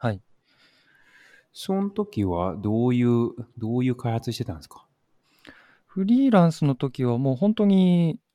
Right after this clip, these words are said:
Speaker 2: まあ、受託開発という感じで、
Speaker 1: うん。
Speaker 2: あの、仕事の内容は会社にいた時と大きく変わったわけではなかったですね。あの、
Speaker 1: うんうん。
Speaker 2: 基本的にこん-、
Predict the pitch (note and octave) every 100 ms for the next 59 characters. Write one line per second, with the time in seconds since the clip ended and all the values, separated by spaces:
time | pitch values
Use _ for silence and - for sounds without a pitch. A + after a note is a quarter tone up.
0 | _ - D#3+ C3+ C#3 D3 D3+ - C#3+ B2+
1 | - A#2 - G#2+ - _ B2+ A#2 A2+ A2
2 | A#2 A2+ A2 A#2 B2+ A2+ - - - -
3 | - F#2+ G#2+ B2+ A#2 A2+ A#2 - G3+ A3+
4 | A#3+ A3+ F3+ G3+ A#3+ B3 A#3 A3+ G#3 F3+
5 | - G3 - G3 F#3 F#3 F3 F3+ - -
6 | D#3+ D3+ - - A2 G2+ - _ - C3+
7 | D#3 _ _ _ _ - D#3+ D#3+ C3+ D3+
8 | D3 G#2 G2+ G2 G2+ G2+ - G#2+ - -
9 | - - - - _ _ B2 A2+ G#2+ G#2+
10 | G#2+ C3 B2+ A#2+ D#3 C3+